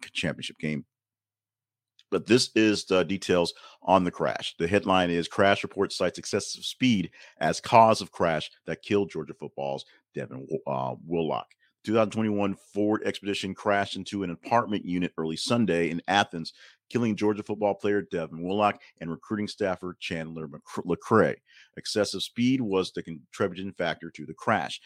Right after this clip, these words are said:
We saw pictures, live feeds of essentially the area where trees were down and things were just sort of in destruction.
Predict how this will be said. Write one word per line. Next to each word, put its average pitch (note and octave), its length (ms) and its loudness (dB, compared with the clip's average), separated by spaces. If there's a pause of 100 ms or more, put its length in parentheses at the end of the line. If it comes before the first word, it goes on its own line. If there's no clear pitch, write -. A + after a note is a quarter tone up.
(140)
We F#2+ 100 -4
saw G2+ 220 2
pictures, G2 420 -4
live G2 300 2
feeds G#2 360 -8
of F2 340 2
essentially F2+ 400 -6
the E2 240 -6
area F#2+ 340 4
where E2 200 0
trees F#2+ 360 0
were F2+ 80 -4
down F2+ 300 0
and E2+ 140 -6
things F2+ 240 -6
were E2+ 100 -8
just E2 240 -8
sort D#2+ 140 -6
of D#2 120 -10
in D#2+ 140 -10
destruction. E2+ 580 -4